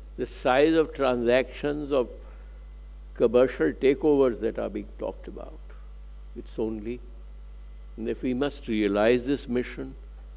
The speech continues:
be a part of it, and part of it with feeling, conviction, and also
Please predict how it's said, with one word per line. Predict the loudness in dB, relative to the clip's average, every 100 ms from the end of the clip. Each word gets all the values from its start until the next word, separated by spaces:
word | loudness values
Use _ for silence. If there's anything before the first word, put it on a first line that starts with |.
| -16 -16 -16 -16 -16 -12 4
be | 8
a | 8
part | 6 8 12 12 12
of | 10 10
it, | 8 6 -6 -14 -18 -18 -18 -18 -18 -18 -18 -16 -16 -16 -16 -16 -16 -16 -16 -14 -14 -14 -14 -14 -14 -14 -14 -14 -14 -14 -14 -14 -14 -14 -4
and | -2 -2 8
part | 12 12 10
of | 10
it | 10 8 -2 -14 -16 2
with | 2 2
feeling, | 2 6 8 6 4 -2 -10 -16 -16 -16 -16 -16 -16 -16 -16 -16 -16 -16 -16 -14 -8
conviction, | -4 2 2 2 2 2 2 -8 -16 -16 -16 -16 -16 -16 -16 -16 -16 -16 -16 4
and | 10 12 10 8 -2 -12 -14 -16 -16 -16 -16 -16 -16 -12 2
also | 4 4 -2 -2 -2